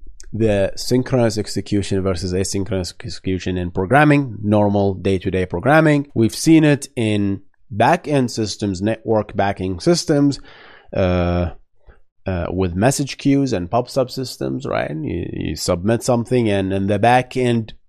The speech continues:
immediately responds to you with a placeholder, and then asynchronously on the back end, it actually continues execution, this stuff.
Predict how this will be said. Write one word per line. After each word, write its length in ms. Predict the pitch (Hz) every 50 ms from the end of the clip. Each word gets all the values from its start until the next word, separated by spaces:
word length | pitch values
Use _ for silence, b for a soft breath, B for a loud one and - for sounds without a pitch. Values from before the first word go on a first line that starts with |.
| _
immediately 500 | - 110 127 165 196 208 185 - 160 147
responds 540 | 135 123 120 - - - 160 175 170 151 - -
to 140 | - - 127
you 460 | 131 170 160 117 110 127 147 - - _ _
with 380 | - 101 104 104 104 101 98 - - -
a 380 | - 104 98 98 95 95 92 - _ - _ _ _ _ _ _ _ _ _ _ _ - - _ _
placeholder, 920 | 104 101 95 98 95 - - - 180 226 202 143 101 95 82 85 95 110 b b b b b b b b b _ _ _ _ _ _ _ _ _ _ - - _ _
and 280 | - 113 107 104 98 92
then 180 | 113 110 107 - -
asynchronously 840 | 117 117 113 - - 170 180 - - 135 113 107 101 - 101 98 95
on 140 | 92 92 90
the 80 | 92
back 340 | 85 110 110 104 101 - -
end, 240 | - 92 87 85 87
it 100 | 92 90
actually 520 | 95 92 - - - - - 101 92 90
continues 640 | - _ - 104 95 - - 95 92 87 87 85 80
execution, 800 | - - - - 87 85 - - 143 160 156 - - 95 90 87
this 160 | 92 90 -
stuff. 360 | - - 98 92 107 - -